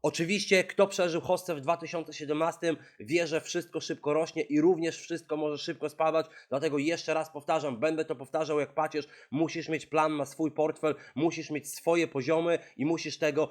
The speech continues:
bardzo mocno pilnować. Żyjemy, tak jak mówię, w niesamowitych czasach. Słuchajcie, ja jeszcze raz gratuluję tym wszystkim osobom, które są na rynku bardzo długo, e, które zaczynały ze mną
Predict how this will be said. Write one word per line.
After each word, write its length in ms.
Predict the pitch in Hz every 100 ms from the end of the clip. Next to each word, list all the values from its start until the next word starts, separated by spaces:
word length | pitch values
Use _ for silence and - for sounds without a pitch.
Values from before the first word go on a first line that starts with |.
| -
bardzo 580 | 104 147 156 127 147 - 113
mocno 440 | 143 151 147 143
pilnować. 640 | - - 160 160 131 98
Żyjemy, 540 | 98 113 170 180 180 170
tak 200 | 175 170
jak 100 | 156
mówię, 240 | 170 160
w 40 | 147
niesamowitych 680 | 165 165 160 147 151 156
czasach. 320 | 170 156 156
Słuchajcie, 440 | - 147 156 151 143 - -
ja 100 | 143
jeszcze 340 | 151 180 - 165
raz 200 | 165 135
gratuluję 480 | 151 147 160 156
tym 220 | 147 175 165
wszystkim 420 | - 160 - 151
osobom, 440 | 147 - 156 151 151 - -
które 240 | - 147
są 340 | - - 175 165
na 120 | 151
rynku 320 | 156 147 131
bardzo 320 | 143 147 143
długo, 360 | 135 139 139 135 - 117
e, 160 | 131
które 260 | 127 160 151
zaczynały 520 | 151 - 165 165 156
ze 180 | 151 156
mną 240 | 147 139